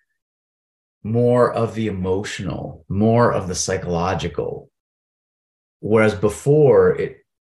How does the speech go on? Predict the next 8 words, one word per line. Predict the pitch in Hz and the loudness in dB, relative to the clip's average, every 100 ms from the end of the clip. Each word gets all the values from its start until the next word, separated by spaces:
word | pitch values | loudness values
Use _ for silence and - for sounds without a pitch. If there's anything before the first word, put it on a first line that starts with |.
| _ | _
predominantly, | 113 92 110 120 123 113 90 98 95 85 - _ _ _ - | -6 -2 0 0 0 -4 -6 -8 -6 -8 -12 _ _ _ -2
my | 101 113 | 2 4
worldview | 110 110 101 95 98 | 4 4 2 0 -4
and | 98 | -4
the | 92 | -4
worldview | 87 101 98 85 95 95 | -2 0 0 -2 -6 -4
of | 87 87 | -4 -2
most | 95 95 92 - - | 0 -2 -4 -12 -16